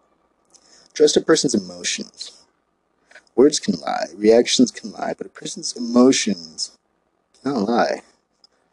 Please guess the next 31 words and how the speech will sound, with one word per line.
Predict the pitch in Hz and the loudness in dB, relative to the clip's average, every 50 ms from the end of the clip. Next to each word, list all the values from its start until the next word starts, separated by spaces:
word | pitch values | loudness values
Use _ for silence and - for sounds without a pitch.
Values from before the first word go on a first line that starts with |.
| _ _ _ _ _ _ _ _ _ - | _ _ _ _ _ _ _ _ _ -4
Unless | 123 131 143 131 - | 0 2 2 2 2
by | - - 107 104 | 2 4 4 6
unwitting | 104 107 117 120 117 113 110 107 107 107 104 107 104 101 98 90 | 4 4 6 6 6 6 6 6 6 6 6 6 4 2 -2 -2
accident, | 92 98 95 - - - 107 95 98 95 92 98 - _ _ _ _ _ _ _ | -2 -2 0 -2 -2 -4 -2 -2 -2 -2 -4 -6 -10 _ _ _ _ _ _ _
you | - 107 95 | -20 -14 -10
know, | 95 98 104 | -10 -10 -8
they, | 104 104 107 104 101 101 | -4 -2 0 2 4 4
uh, | 101 98 98 _ _ _ _ _ _ _ _ _ _ _ _ _ _ _ _ - | 4 2 2 _ _ _ _ _ _ _ _ _ _ _ _ _ _ _ _ 4
they | 120 | 4
would | 120 113 | 6 6
have | 110 110 104 - | 6 4 2 2
to | 117 | 0
believe | 101 104 110 107 123 143 143 127 | 0 2 4 6 6 6 8 6
a | 117 | 6
lie | 107 104 101 101 101 | 6 6 6 6 4
is | 98 98 92 - | 4 2 -2 -6
true, | - - - - 95 87 82 101 123 - _ _ _ _ _ _ _ - - | -8 -10 -12 -12 -16 -16 -14 -16 -18 -18 _ _ _ _ _ _ _ -10 -6
and | 104 104 | -4 -2
in | 101 | 0
that | 98 98 95 - - | 2 0 0 0 -4
point, | - 98 95 95 107 120 _ _ _ _ _ _ _ _ _ _ _ _ _ _ _ _ _ _ _ _ _ _ _ _ _ _ _ _ - - | -10 -8 -6 -6 -6 -8 _ _ _ _ _ _ _ _ _ _ _ _ _ _ _ _ _ _ _ _ _ _ _ _ _ _ _ _ -10 -8
this | 113 - | -6 -2
would | - 107 101 | -2 -2 0
mean | 98 92 90 | -2 -2 0
they're | 92 92 92 | 0 0 0
innocent | - 107 135 160 - - - 92 82 - | 0 0 -2 -2 -4 -6 -6 -6 -6 -4
from | - 101 95 92 | -4 -4 -4 -2
the | - 92 92 92 | -4 -4 -4 -2
level | 98 98 95 - 90 - | 0 -2 -2 -2 -8 -20
of | - | -20
intent. | - _ - - 120 123 120 - | -20 _ -10 -4 -2 -2 -2 -4